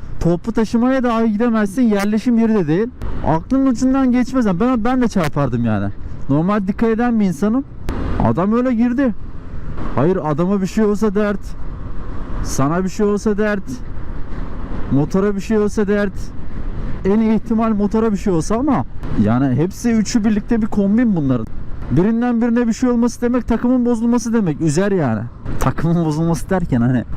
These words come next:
"O ne lan?" falan diyen arkadaşlar vardır. Vardır böyle annenizin misafir geldiğinde kullandığı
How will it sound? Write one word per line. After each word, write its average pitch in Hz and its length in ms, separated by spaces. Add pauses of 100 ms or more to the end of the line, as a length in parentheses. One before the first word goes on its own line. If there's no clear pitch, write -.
(140)
"O 160 80
ne 160 100
lan?" 147 180
falan 131 380
diyen 131 140
arkadaşlar 135 540
vardır. 147 260
Vardır 175 380
böyle 160 200
annenizin 151 640 (160)
misafir 147 500
geldiğinde 147 520
kullandığı 147 680